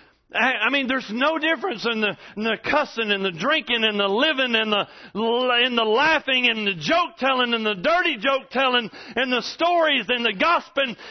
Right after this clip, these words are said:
and the cheating and the running down and run just negativity. Go to church, listen to this, and when I get home, I'm gonna trash everybody.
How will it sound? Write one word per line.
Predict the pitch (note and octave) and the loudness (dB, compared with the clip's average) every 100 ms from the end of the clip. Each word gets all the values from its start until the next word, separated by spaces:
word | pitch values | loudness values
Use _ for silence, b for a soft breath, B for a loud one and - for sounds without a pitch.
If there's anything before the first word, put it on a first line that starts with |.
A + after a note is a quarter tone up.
| G#3 | -2
and | B3+ B3 | -2 0
the | A#3 - | -4 -2
cheating | D4+ F#4 E4 C4 B3+ | 0 0 -2 -2 -2
and | B3 | 0
the | A3+ | 0
running | A#3 D#4+ F4+ F4 D4 | 0 2 2 0 0
down | A4 C#4+ C4 A3 B B A3+ | 2 2 2 -2 B B -2
and | B3+ A3 G#3 | -2 0 0
run | D#4+ F4+ C4+ | 0 0 -2
just | C#4 - | -4 -4
negativity. | B3+ D#4+ F#4 F#4+ E4+ - D4 C#4+ C4 A#3+ A#3+ E3 B B B - | -4 0 2 2 0 -2 -2 -2 -2 -2 -4 -4 B B B -2
Go | B3+ | 0
to | B3+ - | 0 0
church, | C#4+ E4 D#4+ - G#3+ | 0 2 0 -4 -2
listen | D#4 - C4 | -2 -2 -4
to | |
this, | C4+ D4+ C#4+ - | 0 0 -2 -4
and | A#3 G#3+ | -2 0
when | B3 | 2
I | A3 | 0
get | F3+ B3+ | 0 -2
home, | G3+ B3 A#3+ A3 B B - | 0 0 0 -2 B B -2
I'm | A#3 A3 | -2 -2
gonna | G#3 F#3 | -2 -4
trash | - - A3 G3+ F#3 - | -6 -2 0 0 -2 -4
everybody. | G3 F#3 F3 F3+ F3 | -4 -2 0 0 0